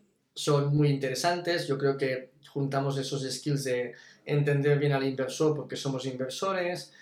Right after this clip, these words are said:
entender bien al emprendedor porque somos emprendedores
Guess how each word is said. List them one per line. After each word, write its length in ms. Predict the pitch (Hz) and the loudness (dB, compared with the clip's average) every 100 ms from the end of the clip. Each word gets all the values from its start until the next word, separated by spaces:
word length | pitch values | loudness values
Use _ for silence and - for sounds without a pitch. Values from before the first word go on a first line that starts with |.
| - - | -20 -2
entender 640 | 147 143 139 139 143 139 | 2 2 2 2 2 2
bien 220 | 139 143 | 4 4
al 120 | 131 131 | 4 -2
emprendedor 560 | 127 127 127 131 139 | -4 -4 -2 0 0
porque 220 | 135 120 | -2 -6
somos 260 | - 135 127 | -4 -4 -2
emprendedores 920 | 131 127 127 135 175 180 185 190 - | -4 -4 -4 0 2 2 0 -4 -10